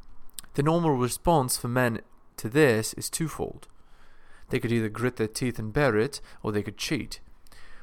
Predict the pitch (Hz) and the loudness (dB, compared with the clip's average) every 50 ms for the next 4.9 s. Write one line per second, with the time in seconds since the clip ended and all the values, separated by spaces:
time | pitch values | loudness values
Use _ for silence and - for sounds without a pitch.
0 | - - 143 147 151 156 165 151 - - 175 175 185 175 139 120 113 110 113 110 | -6 -4 -4 -2 0 2 0 0 2 0 0 0 0 0 0 -2 0 0 0 0
1 | 110 107 113 113 - - 120 135 165 165 156 123 95 67 - - - - - - | 0 2 2 2 2 2 2 2 4 4 4 2 0 -2 -6 -10 -14 -18 -20 -20
2 | - - - - - - 113 113 113 113 110 110 110 107 - - - 127 117 101 | -20 -20 -20 -18 -10 -6 -4 -2 0 0 0 0 -2 -2 -2 0 2 2 2 2
3 | 107 107 104 110 127 151 156 127 107 104 95 101 104 - - - - 117 107 101 | 0 -2 -2 0 4 4 6 6 4 2 0 -2 -4 -6 -4 -2 0 0 0 0
4 | 110 110 110 107 104 92 92 98 107 113 131 143 123 120 107 85 60 | -2 -2 0 0 0 -2 -4 -4 0 2 2 4 4 2 0 -2 -6